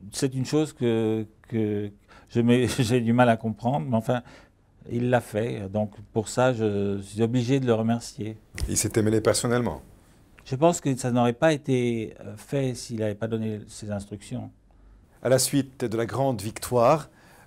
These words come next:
Speaker 2: euh, de l'armée égyptienne dans la guerre d'octobre soixante-treize, vous avez fait une donation à cette armée. Le président Sadat a réagi. Racontez-nous.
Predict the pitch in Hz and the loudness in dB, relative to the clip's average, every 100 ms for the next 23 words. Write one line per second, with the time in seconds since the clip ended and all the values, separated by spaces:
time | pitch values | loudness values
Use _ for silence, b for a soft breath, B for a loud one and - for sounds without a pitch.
0 | - 104 104 101 101 98 95 107 107 113 | -8 -4 -2 -2 -2 -2 0 -2 0 -4
1 | 95 98 - 127 117 113 107 95 B B | -4 -4 -4 0 0 0 -4 -6 B B
2 | B 113 104 117 120 107 - 127 - 104 | B -4 0 0 -2 -4 -2 -2 -2 -6
3 | - 123 - 110 - 123 147 151 151 B | -4 -4 -6 -6 -6 -2 -2 -4 -10 B
4 | B B 104 117 - 120 110 113 113 - | B B -4 -4 -2 -4 -2 -4 -2 -2
5 | 127 135 127 - _ _ 113 107 120 113 | -2 -2 -8 -20 _ _ -4 -2 -2 -4
6 | 101 101 92 - B B - 113 127 127 | -4 -4 -6 -12 B B -6 -4 0 0
7 | 120 113 110 113 104 - - - _ - | 0 0 -2 -2 -2 -6 -14 -14 _ -20
8 | - 120 110 104 92 156 175 - _ _ | -6 -2 2 2 2 -2 -4 -18 _ _
9 | - 101 104 - 73 | -10 -10 -10 -14 -18